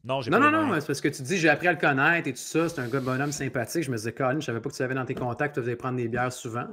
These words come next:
Speaker 1: Très
Speaker 2: C'est,
Speaker 1: souvent.
Speaker 2: c'est bon à savoir la prochaine fois que je vais à New York.
Speaker 1: Ouais.
Speaker 2: Euh,
Speaker 1: Avec ta casquette
Speaker 2: non,
Speaker 1: des
Speaker 2: c'est un, c'est un,
Speaker 1: Yankees.
Speaker 2: bon, écoute, c'est une, c'est une bonne. Ouais, ouais, c'est ça.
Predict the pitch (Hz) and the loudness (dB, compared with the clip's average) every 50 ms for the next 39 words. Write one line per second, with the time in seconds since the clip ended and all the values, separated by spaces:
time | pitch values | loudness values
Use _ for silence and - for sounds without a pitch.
0 | - 185 147 - - 123 - - 90 80 76 113 110 123 131 131 - 131 120 127 | -12 -14 -12 -8 -8 -8 -8 -8 -10 -10 -10 -6 -4 -4 -4 -2 -2 -2 0 0
1 | 131 127 - - 98 131 117 104 - 139 123 127 127 123 123 113 113 131 90 - | 0 -2 -2 -6 -6 -6 -6 -2 -2 -2 0 0 0 0 2 0 0 0 -2 -4
2 | - _ _ - - 82 78 76 - - - - - - - - - - - - | -10 _ _ -20 -20 -20 -20 -20 -18 -16 -14 -12 -12 -12 -12 -12 -14 -16 -18 -20
3 | - _ _ _ _ _ _ - - 131 135 139 139 135 135 135 135 131 135 131 | -20 _ _ _ _ _ _ 4 8 10 12 12 12 12 12 12 10 8 6 4
4 | 135 147 170 180 180 - - 196 185 180 - - 175 170 156 139 - 147 139 123 | 6 8 8 8 8 8 6 6 6 6 4 4 2 2 2 0 2 4 4 4
5 | 113 117 - 139 123 - - - 151 147 143 - 170 170 175 214 - - - 139 | 4 2 0 -2 -4 -4 -4 -4 -4 -4 -4 -2 -2 0 0 0 -2 -4 -8 -16
6 | - _ - - - _ _ _ _ _ _ _ _ _ _ - 127 127 127 131 | -20 _ -20 -20 -20 _ _ _ _ _ _ _ _ _ _ -8 -4 -2 0 0
7 | 135 131 117 110 - - 113 - | 0 -2 -4 -8 -12 -14 -12 -12